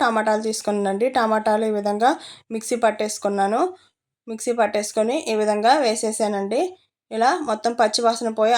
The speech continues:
ఆయిల్ అంతా పైకి తేలిపోవాలి. అలాగే వన్ టేబుల్ స్పూన్ గరం మసాలా కూడా ఇలా యాడ్ చేసుకున్నానండి. యాడ్ చేసుకున్న తర్వాత అలాగే కొత్తిమీర కూడా యాడ్ చేసుకొని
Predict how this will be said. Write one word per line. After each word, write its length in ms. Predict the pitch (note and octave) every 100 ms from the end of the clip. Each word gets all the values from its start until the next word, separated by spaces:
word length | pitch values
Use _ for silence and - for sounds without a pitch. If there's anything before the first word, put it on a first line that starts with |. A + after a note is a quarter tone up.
| G#3
ఆయిల్ 200 | G#3+ G#3+
అంతా 160 | G#3+ B3
పైకి 220 | B3 G#3+ G#3+
తేలిపోవాలి. 600 | A3 G#3+ G#3+ G3 G3 G3+ D4+ F4 _ _ -
అలాగే 260 | G#3+ A3 A#3+
వన్ 140 | A3+ A3
టేబుల్ 240 | G#3+ G#3 A3
స్పూన్ 260 | - A3 B3 C#4+
గరం 220 | A3 G#3 G#3+
మసాలా 380 | G#3+ A#3 G#3 G#3 G#3
కూడా 180 | G3+ A#3 D#4 _ _ _ _ _ _ -
ఇలా 160 | A3 A#3+ -
యాడ్ 140 | G#3 G3+
చేసుకున్నానండి. 680 | A3+ G#3+ - G#3 G3 G3 A3 D4 A3
యాడ్ 140 | G#3+ A3+
చేసుకున్న 380 | A3 - A3 G#3+
తర్వాత 320 | G3+ G3+ G#3 B3+ D4 - - G#3
అలాగే 340 | G#3 G#3+ C4+ F#4 F#4 _ A3+
కొత్తిమీర 380 | G#3+ A3 A3 G#3+
కూడా 160 | G#3 A3+
యాడ్ 160 | G#3 G#3
చేసుకొని 440 | G#3+ G#3 - G#3+